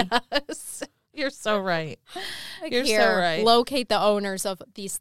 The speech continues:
Speaker 2: thousands of bikes in this man's backyard."
Speaker 1: And, you know, the article doesn't really say, like,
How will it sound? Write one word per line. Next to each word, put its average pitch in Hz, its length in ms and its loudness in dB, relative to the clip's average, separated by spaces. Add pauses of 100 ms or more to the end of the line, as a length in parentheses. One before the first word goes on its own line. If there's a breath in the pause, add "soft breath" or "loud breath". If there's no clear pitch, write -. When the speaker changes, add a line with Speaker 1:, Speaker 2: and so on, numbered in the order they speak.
Speaker 2:
thousands 196 680 4
of 190 200 -2
bikes 185 440 -2
in 214 100 2
this 180 180 -4
man's 180 360 -2
backyard." 160 680 -4
Speaker 1:
And, 277 280 -2
you 269 100 -4
know, 269 160 0
the 247 140 -2
article 269 380 0
doesn't 247 300 -2
really 226 200 -4
say, 208 320 -4
like, 190 180 -4